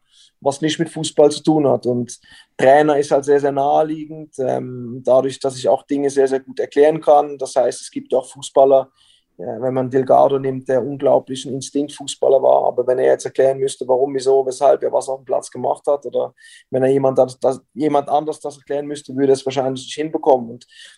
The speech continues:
da habe ich schon, äh, einen gewissen Vorsprung und habe auch gute Möglichkeiten, weil ich schon früher,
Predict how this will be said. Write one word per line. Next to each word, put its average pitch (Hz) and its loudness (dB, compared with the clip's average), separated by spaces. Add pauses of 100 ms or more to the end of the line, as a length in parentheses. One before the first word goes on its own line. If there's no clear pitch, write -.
(100)
da 143 6
habe 147 2
ich - -6
schon, 165 -2
äh, 107 -2 (1000)
einen 151 -4
gewissen 151 2
Vorsprung 175 4
und 147 2
habe 147 4
auch - -2
gute 160 -8
Möglichkeiten, 165 -4
weil 131 -4
ich 135 -12
schon 139 -6
früher, 175 0